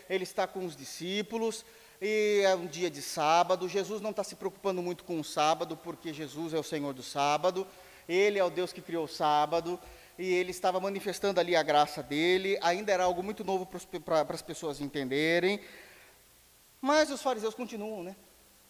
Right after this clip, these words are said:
Os fariseus continuam, geralmente o fariseu não aprende. Os fariseus não aprendem. Os discípulos estavam caminhando e trabalhando exaustivamente, porque trabalhar com Jesus é um trabalho árduo, irmãos.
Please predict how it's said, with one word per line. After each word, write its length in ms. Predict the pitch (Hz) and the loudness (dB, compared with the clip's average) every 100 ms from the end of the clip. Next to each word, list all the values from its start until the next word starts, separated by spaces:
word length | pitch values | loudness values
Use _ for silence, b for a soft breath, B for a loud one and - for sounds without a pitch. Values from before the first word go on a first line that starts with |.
| _ _ _ - | _ _ _ -6
Os 60 | |
fariseus 300 | 208 190 208 | -4 -2 -6
continuam, 720 | 208 202 170 202 226 220 220 | -6 -10 -6 -4 -2 -2 -4
geralmente 380 | 180 202 190 196 | -4 -2 -2 -6
o 20 | |
fariseu 300 | 208 185 185 | -6 -4 -4
não 160 | 196 196 | -4 -4
aprende. 640 | 185 196 190 190 151 131 - - - - - - - - - - - | -4 -2 -2 -4 -8 -14 -16 -20 -20 -20 -20 -20 -20 -20 -20 -20 -20
Os 60 | - | -4
fariseus 340 | 190 170 185 | -2 0 -2
não 140 | 190 196 | 0 0
aprendem. 480 | 190 165 151 123 113 - - - B B B | 0 0 -2 -4 -12 -20 -20 -20 B B B
Os 260 | 330 381 233 | 4 4 2
discípulos 600 | 226 - 285 233 202 170 | -6 -4 -4 -2 -6 -4
estavam 340 | 151 165 156 | 2 4 4
caminhando 520 | 147 147 170 254 117 - - - - - - - - - - - | 0 -2 2 2 0 -6 -20 -20 -20 -20 -20 -20 -20 -20 -16 -10
e 80 | 214 | -2
trabalhando 540 | 214 208 196 208 226 | 4 6 6 4 4
exaustivamente, 840 | 220 220 220 226 240 233 208 - - - | 2 2 -2 -2 -2 -2 -4 -8 -18 -12
porque 200 | - 180 | -6 -2
trabalhar 380 | 208 220 208 214 | 0 2 4 2
com 120 | 233 | 0
Jesus 340 | 180 156 170 208 | -4 -4 -2 -2
é 40 | |
um 80 | 214 | 0
trabalho 340 | 208 190 285 | 2 2 2
árduo, 300 | 311 185 147 | 2 2 0
irmãos. 340 | 117 107 - | -8 -10 -16